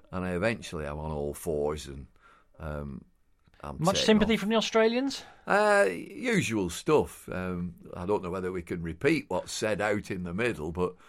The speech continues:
Speaker 1: uh, all sorts of signals about one short,
Speaker 2: <laughs>
Speaker 1: um, and, uh, uh, don't, don't rub 'em, count 'em,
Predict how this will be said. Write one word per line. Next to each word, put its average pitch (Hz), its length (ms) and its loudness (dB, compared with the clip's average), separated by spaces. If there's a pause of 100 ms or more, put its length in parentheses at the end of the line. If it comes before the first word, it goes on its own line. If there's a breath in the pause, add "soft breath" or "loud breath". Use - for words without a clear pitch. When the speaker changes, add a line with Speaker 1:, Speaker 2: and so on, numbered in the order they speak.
(320 soft breath)
Speaker 1:
uh, 85 320 -2 (220)
all 92 160 0
sorts 87 340 -4
of 82 60 -8
signals 92 580 -2
about 78 280 -6
one 82 260 0
short, 113 580 2 (300)
Speaker 2:
<laughs> - 280 -12
Speaker 1:
um, 180 480 6 (180)
and, - 380 0
uh, - 260 -4 (540)
uh, 104 80 0 (280)
don't, 113 360 2
don't 120 240 4
rub 110 220 6
'em, 98 200 2
count 95 460 0
'em, 113 140 -2